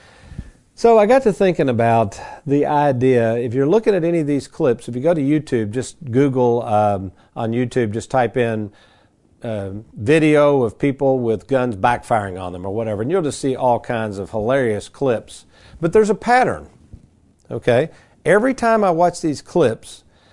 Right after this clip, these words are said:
there's two people involved. The first party seems to know something about guns, so let's call them the gun owner, all right? And then the second party, the one that the gun backfires on, is what I would call the unsuspecting victim.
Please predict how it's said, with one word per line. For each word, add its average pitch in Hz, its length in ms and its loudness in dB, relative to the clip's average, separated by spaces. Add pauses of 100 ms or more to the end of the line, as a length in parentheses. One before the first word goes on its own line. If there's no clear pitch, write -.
(220)
there's 135 220 0
two 220 200 0
people 180 360 0
involved. 113 540 -2
The 123 80 -4
first 240 360 0
party 143 360 4
seems 196 440 2
to 156 80 -2
know 139 180 0
something 143 460 -4
about 117 420 -2
guns, 90 440 -4
so 131 140 -4
let's 147 180 0
call 156 260 2
them 123 280 -2
the 104 80 -4
gun 113 400 -2 (100)
owner, 104 400 -2 (140)
all 107 80 -6
right? 131 280 -2 (680)
And 170 120 -2
then 190 120 2
the 180 80 -2
second 269 440 0
party, 117 320 0
the 156 100 -2
one 147 180 0
that 123 120 -6
the 117 60 -4
gun 120 340 -2
backfires 107 720 0
on, 113 320 -6 (560)
is 160 240 -2
what 165 160 2
I 165 60 2
would 165 180 -4
call 156 220 2
the 135 240 -2
unsuspecting 175 1040 -2
victim. 101 500 -2